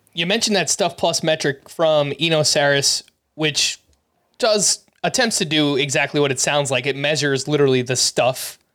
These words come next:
and the shape of pitches, uh, from obviously, um, all different pitchers in the league. And it, it wasn't just the Stuff Plus entering the season, Scott. It's also within the season. So Kyle Bradish on the year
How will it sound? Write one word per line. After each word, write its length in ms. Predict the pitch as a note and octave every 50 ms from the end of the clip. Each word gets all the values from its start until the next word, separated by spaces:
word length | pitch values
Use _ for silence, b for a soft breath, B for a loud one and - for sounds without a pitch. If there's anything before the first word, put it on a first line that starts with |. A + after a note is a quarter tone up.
| _ _ _
and 260 | C3+ C#3+ C#3 C3+ C3
the 80 | B2+ B2+
shape 360 | - - - D3+ D3+ D3 -
of 140 | C#3+ C3+ -
pitches, 600 | - - C#3+ C3 - C#3+ C3+ B2+ B2+ B2+ - - b b b b b b b -
uh, 220 | - B2 A#2+ A#2
from 400 | A#2 - D#3 C#3+ C#3+ C#3 C3 B2+ - _ _ _ _ _ _ _ _ -
obviously, 580 | E3 F3 C3+ B2+ - - C3+ B2 A#2+ A#2+ B2+ - _ -
um, 320 | A#2+ A#2 A#2 A#2 A#2+ - -
all 120 | - D3+ D3+
different 260 | D3+ C#3 C#3 C3+ -
pitchers 280 | D#3 D#3+ - D3+ C#3
in 80 | C#3+ C3+
the 60 | B2+
league. 280 | C3+ E3+ F#3 D#3+ C#3 B B B B B B B B B B -
And 220 | E3+ E3 E3 E3
it, 200 | D3+ F3 F3 -
it 140 | - F3+ F3
wasn't 300 | F#3+ B3 D#4+ F4 C#4 G3
just 400 | G#3+ G3 - - - - _ _
the 100 | - D3+
Stuff 220 | - - F3 E3
Plus 280 | - - D#3+ D3+ - - - _
entering 300 | D3+ F#3+ A3 - E3 C3+
the 60 | B2 A2+
season, 280 | - B2 A#2 A#2 A#2
Scott. 280 | - - - A2 A#2 -
It's 120 | - D3 G3
also 300 | G3 A3 - - G3+ E3+
within 520 | - C3 C3 E3 D#3+ C#3+ F#3 G#3+ A3 G#3
the 80 | D3 C#3
season. 460 | - - C3 A2+ G#2+ G#2+ G2+ G#2 -
So 360 | - - D3 C3 B2 B2 b b b b b b b
Kyle 280 | - - G3+ A3 A#3 G3+
Bradish 440 | D3+ D#3+ E3 F3 F3+ E3 D3 - D#3
on 80 | C#3+
the 100 | C3+ B2+
year 440 | B2 C#3 D#3 D3 C3 A2 G#2+ G2+ -